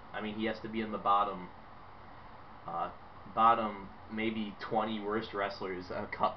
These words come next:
promos. He's awful. He is disgraceful. Disgraceful on the mic. And the fa-, he has to be, he has to be, if he's, he's a,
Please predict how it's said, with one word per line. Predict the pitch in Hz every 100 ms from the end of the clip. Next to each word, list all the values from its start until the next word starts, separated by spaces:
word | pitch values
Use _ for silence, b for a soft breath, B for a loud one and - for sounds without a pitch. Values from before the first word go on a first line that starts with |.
| -
promos. | 101 92 90 -
He's | 110 110
awful. | 98 95 - - - - -
He | 139 131
is | 113 - - - - - 113
disgraceful. | 107 - - 110 113 117 - - 98 - - - - -
Disgraceful | - 127 - - 110 110 117 - 107
on | 95 90 87
the |
mic. | 85 82 78 B B B B -
And | 101
the | 101 -
fa-, | 110 - -
he | 117 113
has | 123 139
to | 139
be, | 131 120 95 101 - - - - - - - - - - - - - - - - -
he | 117 110
has | 120 135
to | -
be, | 113 101 101
if |
he's, | 117 120 113 -
he's | 113
a, | 117